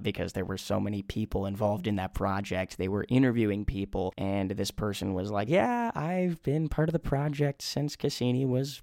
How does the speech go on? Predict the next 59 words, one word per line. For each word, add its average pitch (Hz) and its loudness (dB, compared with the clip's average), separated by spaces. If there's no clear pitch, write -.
being 131 0
first 139 -2
built, 120 4
and 123 2
they 123 2
were 123 -2
first 127 -2
making 127 0
the 139 -2
pitches 135 0
for 123 0
it, 123 -2
and 120 -2
I 113 0
was 123 2
part 123 0
of 123 0
the 123 0
design 120 2
group 117 -2
that 117 -2
did 120 0
the 123 2
communications 117 2
antenna 117 0
or 113 0
whatever, 110 -2
and, 95 -10
oh, 196 4
yeah, 202 0
I'm 202 2
new 175 6
to 170 0
the 180 -2
project. 170 -2
I've 170 -2
been 170 2
here 170 4
for 170 -2
about 160 -2
three 170 -2
years, 156 2
and 123 2
now 143 2
I 151 0
have 147 -2
the 135 -2
job 139 -2
of 127 -4
making 151 2
sure 143 2
that - -2
the 131 -2
thrusters 175 4
work 143 0
correctly 139 2
for 120 0
the 120 -2
last 120 -2